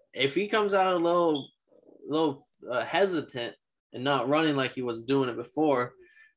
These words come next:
that is something to pay attention to, 'cause that's what happened last year when he tweaked his shoulder. And, uh, they kinda just let the forty-niners stay in the game a long time exclusively on the run. They couldn't throw shit.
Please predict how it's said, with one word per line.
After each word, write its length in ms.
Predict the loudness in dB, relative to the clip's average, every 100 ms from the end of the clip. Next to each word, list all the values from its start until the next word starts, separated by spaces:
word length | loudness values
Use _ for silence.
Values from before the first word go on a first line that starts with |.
| -2
that 120 | 0
is 120 | 2
something 240 | 0 -2
to 80 | -4
pay 180 | -4 -4
attention 400 | -2 -6 -8 -12
to, 180 | -8 -6
'cause 160 | -6 0
that's 180 | 0
what 120 | 2 0
happened 280 | -2 -2
last 320 | -2 -2 -2 -8
year 120 | -8
when 100 | -8
he 180 | -10 -10 -16 -10
tweaked 260 | -10 -10
his 100 | -12
shoulder. 420 | -12 -12 -12 -16 -20 _ _ _ _ _ _ _ _ _ _
And, 200 | -4 0
uh, 280 | 2 0 -2 -6 _ _
they 200 | -2 -2
kinda 300 | 0 0 0
just 140 | 0 0
let 200 | -2 -2
the 80 | -6
forty-niners 680 | -2 0 0 0 -2 -6
stay 240 | -6 -2 -2
in 100 | -2
the 60 |
game 420 | -6 -6 -4 -4 -4
a 60 |
long 400 | -2 0 0 -2
time 380 | -4 -4 -4 -4
exclusively 1040 | -4 -6 -8 -4 2 4 4 0 -4 -4 -4
on 180 | -4
the 60 | -6
run. 320 | -4 -4 -6 -14 _ _ _
They 160 | -4 -2
couldn't 320 | 0 -2 -2
throw 180 | -4 -4
shit. 440 | -4 -2 -2 -6